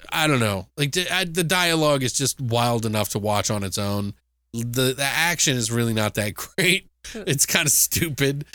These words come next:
and I don't know. It just feels like a homemade movie, but it's also kinda, like,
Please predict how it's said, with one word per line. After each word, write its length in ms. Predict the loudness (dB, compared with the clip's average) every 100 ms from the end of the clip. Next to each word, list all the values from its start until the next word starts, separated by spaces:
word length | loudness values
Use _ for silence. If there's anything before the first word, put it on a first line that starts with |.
| -18 -8
and 300 | -2 0 -2 -2
I 120 | 0
don't 120 | 2
know. 180 | 2 0
It 160 | -2 -2
just 160 | 0 0
feels 200 | 0 0
like 120 | 0
a 100 | 0
homemade 360 | 0 0 0 0
movie, 340 | 0 0 0
but 240 | -2 -4 -4
it's 180 | -4
also 320 | -2 -2 -2 -2
kinda, 240 | -4 -4
like, 280 | -2 -4 -6